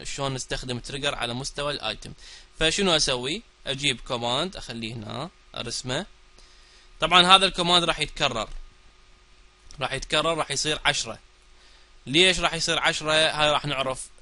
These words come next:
يعني لانه هذا ال-، الكوماند ما دام تابع لهذا البلوك،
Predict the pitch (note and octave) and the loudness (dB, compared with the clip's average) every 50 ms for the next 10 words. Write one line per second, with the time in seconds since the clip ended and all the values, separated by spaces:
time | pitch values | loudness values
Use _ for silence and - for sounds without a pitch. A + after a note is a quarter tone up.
0 | - - - C3 A#2+ A#2+ C3 B2+ B2+ C3 B2+ C3+ D3+ D#3+ D#3 D3 C#3+ C#3+ C3+ C3+ | -18 -8 -4 -2 0 0 0 -2 -2 -2 -2 -2 -2 0 0 -2 -2 -4 -4 0
1 | C#3+ D#3 D#3+ D3+ C#3+ C#3+ C#3+ C3+ - _ - - - B2 B2 - - C3+ A#2+ A#2 | 0 0 2 2 0 -2 -2 -6 -10 _ -20 -20 -20 -20 -14 -8 -6 -4 -4 -4
2 | A2+ A2 A2+ A2+ A2+ - - - - - - - - - A#2+ A#2+ B2 B2 D3 E3 | -4 -4 -4 -6 -8 -10 -14 -20 -20 -20 -20 -18 -8 -4 -2 0 2 4 4 4
3 | E3+ - E3 D#3 C#3+ C#3 B2 B2 A#2+ B2+ B2+ B2 A#2 A#2 A2 A2+ A2+ A2+ A2 G#2+ | 4 2 0 0 0 2 0 0 0 0 -2 -4 -4 -4 -6 -8 -8 -8 -8 -10
4 | G#2+ A2+ A2+ | -10 -10 -12